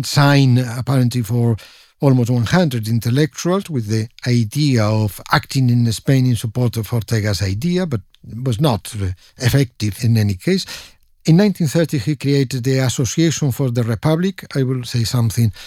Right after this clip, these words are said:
in a minute about that, but this work was, again, a sort of intellectual political party or p-, party of intellectuals,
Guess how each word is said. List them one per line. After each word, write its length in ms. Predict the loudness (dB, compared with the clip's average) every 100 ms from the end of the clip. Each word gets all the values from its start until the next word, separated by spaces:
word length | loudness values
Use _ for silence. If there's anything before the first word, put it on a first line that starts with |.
| -20 -12 0
in 120 | 4
a 100 | 4
minute 320 | 4 2 0
about 300 | -2 0 0 2
that, 240 | 0 0 -4
but 200 | -8 -2
this 300 | -2 -2 -6
work 480 | -2 2 2 0 -8 -8
was, 280 | -4 -4 -6 -16 _
again, 360 | -2 2 2 0 -8 -20 _
a 60 | -4
sort 240 | 0 0
of 100 | 0
intellectual 720 | 0 0 4 2 2 -2 -2 -2
political 560 | -2 -2 -4 -6 -6
party 480 | 0 2 2 0 -2
or 220 | 0 -2
p-, 280 | -6 -12 -8
party 340 | 0 0 0 -2
of 120 | 0
intellectuals, 800 | 0 2 0 -2 -2 -2 -2